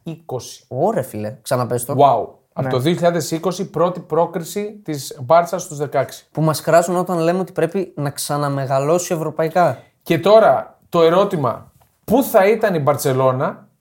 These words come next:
Speaker 1: χωρίς τους δύο Ζωάο, Φέλιξ και Κανσέλο; Πού
Speaker 2: Τολ-,
Speaker 1: θα ήτανε;
Speaker 2: τολμώ να πω ότι θα ήταν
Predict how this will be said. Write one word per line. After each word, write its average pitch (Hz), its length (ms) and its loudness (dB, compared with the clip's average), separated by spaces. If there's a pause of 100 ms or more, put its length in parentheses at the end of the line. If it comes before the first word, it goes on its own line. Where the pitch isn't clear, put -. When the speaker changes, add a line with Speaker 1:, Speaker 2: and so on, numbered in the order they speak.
(200)
Speaker 1:
χωρίς 185 540 4
τους 175 140 -6
δύο 190 200 0
Ζωάο, 147 460 4 (220)
Φέλιξ - 680 -4 (300)
και - 120 -12
Κανσέλο; 113 460 -6 (320)
Πού - 80 -4
Speaker 2:
Τολ-, 185 120 4
Speaker 1:
θα 185 120 4
ήτανε; - 360 -2
Speaker 2:
τολμώ 170 400 4
να 269 200 2
πω 277 440 0
ότι 226 240 -8
θα 185 140 0
ήταν 302 260 -4